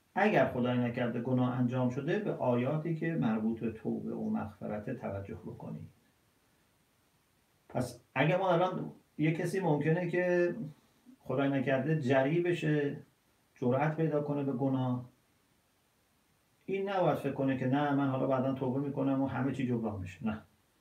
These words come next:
کی گفته؟ چند نفر تونستن جبران کنن؟ اما حالا اگه خدای نکرده یه کسی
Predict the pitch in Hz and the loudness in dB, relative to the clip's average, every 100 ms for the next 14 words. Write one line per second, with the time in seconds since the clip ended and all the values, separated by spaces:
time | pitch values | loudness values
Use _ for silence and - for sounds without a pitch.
0 | _ - 135 110 107 - 90 - - 139 | _ -2 0 0 -2 -10 -12 -14 0 2
1 | 139 120 120 117 - 110 - 101 101 104 | 2 0 -2 -4 -6 -10 -10 -12 -12 -12
2 | - - 98 - _ _ _ _ _ _ | -12 -10 -12 -16 _ _ _ _ _ _
3 | _ _ _ _ - 240 226 214 226 190 | _ _ _ _ 2 6 8 8 8 6
4 | 170 180 180 180 170 175 170 175 170 - | 2 2 2 2 2 0 2 2 2 0
5 | 175 170 - | 0 0 -2